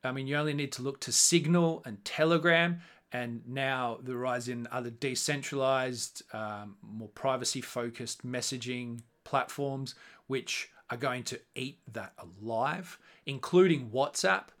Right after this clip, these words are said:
Um, I think the best thing for something like Facebook is if people want to see Facebook fail, or if they're happy to see its demise, or if Facebook is going to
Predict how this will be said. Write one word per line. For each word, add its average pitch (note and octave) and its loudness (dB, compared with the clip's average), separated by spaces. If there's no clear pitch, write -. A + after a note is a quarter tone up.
Um, D3 0
I G3 4
think F3 -2
the D3+ 2
best A3+ 2
thing D3+ 0
for C#3+ 2
something D#3+ 4
like C3+ 0
Facebook D#3+ 2
is B2 -6
if - -8
people A#3+ 0
want F3+ 0
to C#3+ -2
see D3+ 2
Facebook - -2
fail, G3+ 8
or C3 6
if A#2 -6
they're G#2+ -2
happy E3 8
to D3 2
see C3+ 0
its - -6
demise, D#3+ 6
or G#2 -8
if - -16
Facebook D3+ -2
is B2+ -4
going C#3 -2
to A2+ -8